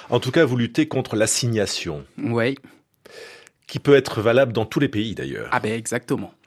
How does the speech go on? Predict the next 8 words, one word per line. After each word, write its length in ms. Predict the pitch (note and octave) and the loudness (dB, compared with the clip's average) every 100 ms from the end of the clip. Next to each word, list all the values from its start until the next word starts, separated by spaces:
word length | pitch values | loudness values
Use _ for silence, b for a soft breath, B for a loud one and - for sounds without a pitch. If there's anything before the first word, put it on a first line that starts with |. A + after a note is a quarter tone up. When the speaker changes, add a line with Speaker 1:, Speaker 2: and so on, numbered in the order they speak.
| B B B B B B | B B B B B B
Speaker 1:
Et 80 | - | -6
puis, 140 | C3+ | -4
pauvre 340 | - E3+ C3+ | 6 6 6
de 80 | A2+ | 2
quoi ? 380 | A2+ - G2 E2 - b b b _ _ - - | 0 2 2 0 -6 b b b _ _ -10 -2
Riche 360 | - G#3+ - - | 0 2 2 2
de 100 | B2 | 0
quoi ? 380 | - G#2+ F2 | 2 0 0